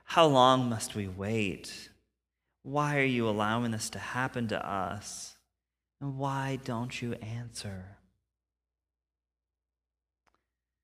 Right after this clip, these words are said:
Fast forward to the very end of this short book, the very last thing that Beth read. This is where Habakkuk ends. Chapter three, verse seventeen. "Though the fig tree doesn't bloom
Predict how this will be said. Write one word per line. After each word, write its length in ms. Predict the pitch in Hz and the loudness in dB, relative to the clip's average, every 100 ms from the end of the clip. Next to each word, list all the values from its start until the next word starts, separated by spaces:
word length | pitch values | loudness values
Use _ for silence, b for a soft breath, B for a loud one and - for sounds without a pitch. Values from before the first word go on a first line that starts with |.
| _ _ _ _ | _ _ _ _
Fast 420 | - 135 131 - | 0 2 2 0
forward 260 | 135 131 | 2 2
to 60 | 117 | 0
the 100 | 110 | -2
very 300 | 113 117 110 | 2 2 2
end 260 | 110 117 117 | 0 0 0
of 120 | 104 | 0
this 160 | 101 | 0
short 420 | - - 95 73 - | 0 0 -2 -2 -2
book, 420 | 110 110 - 104 | 0 0 -2 -6
the 100 | 107 | -6
very 320 | 107 117 113 | 0 2 2
last 380 | 107 104 101 - | 4 2 0 -4
thing 180 | 95 95 | -4 -4
that 200 | 85 - | -4 -4
Beth 300 | 95 87 - | -4 -4 -4
read. 580 | 90 90 95 92 95 98 - - _ _ _ _ _ _ _ _ - | -2 0 -2 -4 -8 -12 -18 -20 _ _ _ _ _ _ _ _ -12
This 180 | 117 123 | -4 0
is 420 | 110 104 - - b b b | 0 0 -4 -10 b b b
where 140 | - 117 | 0 0
Habakkuk 600 | 113 104 98 92 98 - | 0 2 2 2 -4 -6
ends. 800 | 85 95 98 98 87 95 - - - _ _ _ _ _ _ _ _ _ _ - | -2 0 0 0 -4 -6 -10 -12 -16 _ _ _ _ _ _ _ _ _ _ -6
Chapter 340 | - 113 113 | -4 -2 -4
three, 240 | 107 110 98 | -4 -2 0
verse 260 | 98 95 | 0 0
seventeen. 520 | - 95 95 - 110 | -2 -2 -2 -2 2
"Though 120 | 110 120 | 4 4
the 140 | 120 | 2
fig 400 | - 151 151 147 | 0 4 4 4
tree 220 | - 160 | -2 -2
doesn't 500 | 135 127 127 123 113 | 4 4 4 0 -2
bloom 680 | 107 110 113 117 113 107 | 2 2 4 2 0 -2